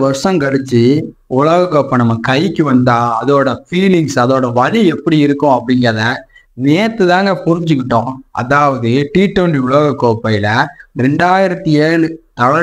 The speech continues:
டோனி தலைமையில பாகிஸ்தானை அஞ்சு ரன் வித்தியாசத்துல வீழ்த்தி உலக கோப்பையை நம்ம முதல் முறையா நம்ம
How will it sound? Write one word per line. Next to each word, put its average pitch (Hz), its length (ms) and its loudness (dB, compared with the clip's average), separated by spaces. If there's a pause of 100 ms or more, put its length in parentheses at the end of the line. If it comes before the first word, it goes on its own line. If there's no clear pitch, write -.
(120)
டோனி 156 240 2 (100)
தலைமையில 123 380 2 (160)
பாகிஸ்தானை 156 720 0
அஞ்சு 165 300 -2
ரன் 170 240 0
வித்தியாசத்துல 135 580 -2
வீழ்த்தி 120 420 -2 (600)
உலக 208 340 2
கோப்பையை 139 400 0
நம்ம 135 180 2 (140)
முதல் 180 400 0
முறையா 139 320 0 (100)
நம்ம 131 140 0